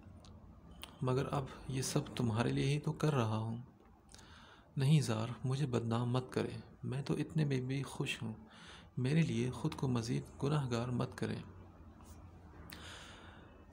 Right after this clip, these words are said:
"मगर मेरी जान, मैं तो चाहता हूँ कि दुनिया भर की दौलत तुम्हारे कदमों में ढेर कर दूँ।" मीर जवार का जज्बातीपन चेहरे से झलकने लगा।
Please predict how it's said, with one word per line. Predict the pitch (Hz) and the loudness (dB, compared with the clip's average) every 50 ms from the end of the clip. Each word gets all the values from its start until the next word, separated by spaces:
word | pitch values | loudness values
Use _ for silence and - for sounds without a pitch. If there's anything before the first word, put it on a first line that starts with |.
| - - - - - | -20 -18 -6 2 4
"मगर | 147 147 147 156 | 6 8 8 8
मेरी | 156 147 139 147 | 8 8 8 6
जान, | 131 123 127 123 127 131 | 6 6 4 4 6 4
मैं | 135 131 127 131 | 4 4 4 4
तो | - 135 | 2 0
चाहता | 127 - 127 117 110 - - | 0 2 2 2 2 2 2
हूँ | 131 117 117 120 | 2 2 2 0
कि | 120 - 127 | 2 2 0
दुनिया | 123 123 120 123 127 131 127 | 0 0 0 0 2 2 2
भर | 123 110 117 120 123 | 2 2 2 0 0
की | 123 - 135 127 120 | 0 0 0 0 0
दौलत | 107 - 110 110 117 117 - - | 0 0 -2 -2 -2 -4 -2 0
तुम्हारे | 131 117 117 110 113 120 117 - - | 0 2 2 2 0 -2 -2 0 0
कदमों | 120 110 113 120 123 | 2 2 4 2 4
में | 117 117 113 113 110 | 4 4 4 2 2
ढेर | 107 - 110 120 131 127 | 0 0 2 2 2 0
कर | - 123 104 | -2 -4 -4
दूँ।" | 101 - 107 - - - - - - - - - - - - - - - - - - - | -4 -4 -6 -8 -10 -12 -16 -18 -18 -18 -16 -16 -16 -16 -16 -16 -16 -16 -16 -14 -6 -2
मीर | 127 117 123 127 123 | 2 4 4 4 4
जवार | 120 120 110 110 117 123 127 | 6 4 4 4 4 2 2
का | - 123 | 2 0
जज्बातीपन | 120 - - 113 110 113 117 113 113 - 139 - - 117 117 120 120 | 0 2 0 0 0 0 -2 -2 -2 -2 -4 -2 0 0 0 0 -2
चेहरे | - - - 127 120 127 131 139 131 | -2 0 0 0 2 2 0 0 -2
से | - - 123 123 | -2 -2 -2 -2
झलकने | 117 120 - - 113 110 107 110 123 123 120 | -2 -2 0 0 2 0 0 0 0 2 2
लगा। | 110 104 104 - - - - - - | 2 0 -2 -4 -8 -8 -10 -12 -12